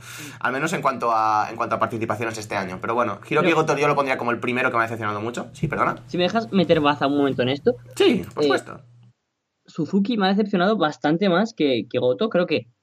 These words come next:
Speaker 1: Hmm.
Speaker 2: todo el, el rank que ha tenido Suzuki durante este año ha sido horrible por el mal buqueo repetitivo que se nos ha dado de Suzuki Gun. Todos los combates de Suzuki era como, venga, va, ahora llegarán,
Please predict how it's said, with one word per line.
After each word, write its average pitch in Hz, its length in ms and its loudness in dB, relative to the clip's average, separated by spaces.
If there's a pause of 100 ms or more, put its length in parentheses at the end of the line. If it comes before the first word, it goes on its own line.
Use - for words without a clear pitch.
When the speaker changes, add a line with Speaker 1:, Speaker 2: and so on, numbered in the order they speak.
(140)
Speaker 1:
Hmm. 156 100 -6
Speaker 2:
todo 196 260 2
el, 139 200 2
el 120 200 -2
rank 139 180 0
que 175 60 0
ha 180 40 2
tenido 190 140 2
Suzuki 151 360 -2
durante 143 260 2
este - 180 -2
año 151 140 2
ha 175 40 -2
sido 123 340 0 (300)
horrible 143 540 2
por 160 320 0
el 127 420 2
mal 123 140 2
buqueo 208 480 2
repetitivo 160 680 -2
que 185 80 2
se 151 120 -2
nos 131 120 -2
ha 143 60 0
dado 139 200 4
de - 60 2
Suzuki 123 360 -2
Gun. 156 320 2 (240)
Todos 170 160 2
los 202 80 -2
combates 180 320 2
de 160 80 2
Suzuki 147 400 0
era 156 120 2
como, 131 140 0
venga, 131 240 0
va, 123 300 2 (120)
ahora 117 180 0
llegarán, 131 400 2